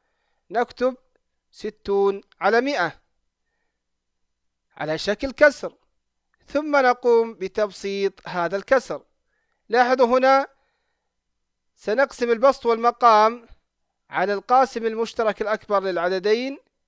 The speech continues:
ستون ومائة. فكروا معي، ما هو القاسم المشترك الأكبر هنا؟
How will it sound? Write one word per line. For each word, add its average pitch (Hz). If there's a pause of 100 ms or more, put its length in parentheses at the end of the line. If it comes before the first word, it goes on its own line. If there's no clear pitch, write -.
(120)
ستون 202
ومائة. 226 (720)
فكروا 240
معي، 208 (960)
ما 247
هو 254
القاسم 240
المشترك 214
الأكبر 196
هنا؟ 208